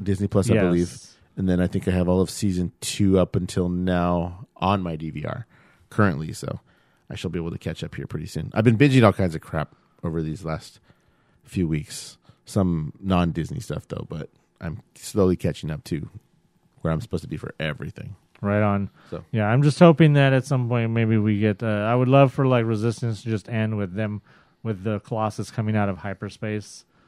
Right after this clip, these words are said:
Speaker 2: and, uh, they're with the fleet. And
Speaker 1: Mm.
Speaker 2: then that's how it ends. It's just
Speaker 1: Yeah.
Speaker 2: like, you know that they're there with the fleet
Speaker 1: There you go.
Speaker 2: in, uh, re-, at Exegol.
Speaker 1: Yeah, that'd be kinda cool.
Speaker 2: Or, or at least them maybe rendezvousing with the fleet before jumping to Exegol.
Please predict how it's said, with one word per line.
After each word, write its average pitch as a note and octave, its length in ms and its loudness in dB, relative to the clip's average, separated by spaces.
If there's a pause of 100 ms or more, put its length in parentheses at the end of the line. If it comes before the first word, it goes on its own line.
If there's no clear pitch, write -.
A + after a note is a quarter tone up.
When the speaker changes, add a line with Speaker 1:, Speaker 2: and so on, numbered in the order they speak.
(360)
Speaker 2:
and, G2 380 -4
uh, F#2+ 360 -4 (600)
they're C3 200 0
with A2 160 0
the G2+ 100 -10
fleet. F#2 340 -12 (340)
And A2 100 -6
Speaker 1:
Mm. A2 60 -6
Speaker 2:
then A2 120 -2
that's G#2 180 0
how G2+ 140 -2
it E2 80 -10
ends. D#2 320 -18
It's - 80 -20
just F2+ 140 -8
Speaker 1:
Yeah. E2+ 100 -2
Speaker 2:
like, A#2 100 0
you C3+ 140 2
know C#3 200 2
that A#2 200 0
they're A#2 180 6
there G2+ 240 0
with F#2+ 160 -6
the - 80 -6
fleet G2 340 -10
Speaker 1:
There F2 160 2
you E2+ 80 2
go. F#2+ 140 2
Speaker 2:
in, G#2 240 -4
uh, F#2 240 -4
re-, G2+ 420 -10
at G2 320 -10
Exegol. G#2 560 -8 (220)
Speaker 1:
Yeah, F2+ 280 4 (260)
that'd G2 180 2
be F2+ 60 2
kinda E2 280 -2
cool. F2 180 -8 (360)
Speaker 2:
Or, F#2 300 -10 (280)
or C3+ 100 6
at D3 60 8
least D#3 220 10
them C#3 180 4
maybe C3+ 260 4
rendezvousing A#2+ 640 2
with A#2+ 120 -4
the A#2+ 80 -2
fleet B2 280 -2
before A2 380 -2
jumping A2+ 320 -2
to A2+ 60 -6
Exegol. A2 540 -4